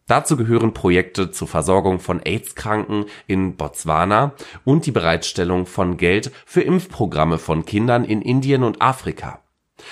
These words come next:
Weiterhin engagiert sich, engagiert sie sich in der Forschung nach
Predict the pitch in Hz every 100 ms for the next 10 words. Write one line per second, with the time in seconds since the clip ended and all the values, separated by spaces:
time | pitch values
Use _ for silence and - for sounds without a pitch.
0 | - - 104 120 127 131 135 - - 135
1 | 143 123 165 180 - 147 151 - _ _
2 | _ _ _ _ _ _ _ _ _ _
3 | _ _ 120 117 117 156 120 131 - 120
4 | 113 - 135 143 139 131 98 98